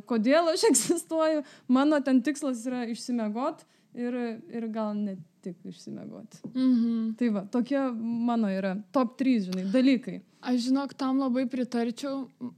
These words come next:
Speaker 2: m-, man labai tas, jeigu kalbant apie aistrą, tiesiog norą mylėtis, kada man tai kyla, tai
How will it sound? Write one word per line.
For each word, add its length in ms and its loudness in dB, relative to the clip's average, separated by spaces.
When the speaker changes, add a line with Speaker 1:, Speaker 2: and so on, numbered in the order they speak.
Speaker 2:
m-, 500 2
man 440 4
labai 420 0
tas, 300 -4
jeigu 340 0
kalbant 480 2
apie 180 -2
aistrą, 540 0
tiesiog 400 -4
norą 400 4
mylėtis, 720 0
kada 320 -2
man 240 2
tai 220 4
kyla, 460 -2
tai 220 -4